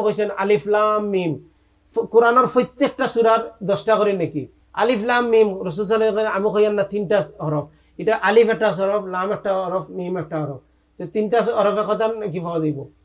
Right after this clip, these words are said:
ত্রিশটা নেকি পাওয়া যাইব? ইসলামে চাই আমরা আমল করতাম, আমরা জীবনের মাঝে এগুলো ইমপ্লিমেন্টেশন করতাম, আমরা জীবনটা বদলাইতাম।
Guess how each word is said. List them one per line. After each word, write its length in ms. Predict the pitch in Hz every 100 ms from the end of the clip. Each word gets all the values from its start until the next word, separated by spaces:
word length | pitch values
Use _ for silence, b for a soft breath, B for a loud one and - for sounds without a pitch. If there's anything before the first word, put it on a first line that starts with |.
| _ 247
ত্রিশটা 300 | 233 - 226
নেকি 200 | 202 180
পাওয়া 240 | 180 165
যাইব? 160 | 151 156 _ _ _ _ _
ইসলামে 400 | 214 - 269 277
চাই 280 | - 262 262
আমরা 200 | 233 240
আমল 360 | 233 208 240 240
করতাম, 380 | 196 156 151 117 b b
আমরা 220 | 185 220 233
জীবনের 500 | 202 220 254 269 269
মাঝে 240 | 262 262
এগুলো 180 | 226 247
ইমপ্লিমেন্টেশন 560 | 175 220 226 208 233
করতাম, 360 | 190 160 170 135 b b
আমরা 420 | - 214 247 247 - - 226 - 202
জীবনটা 400 | 202 226 277 277
বদলাইতাম। 600 | 233 185 180 156 139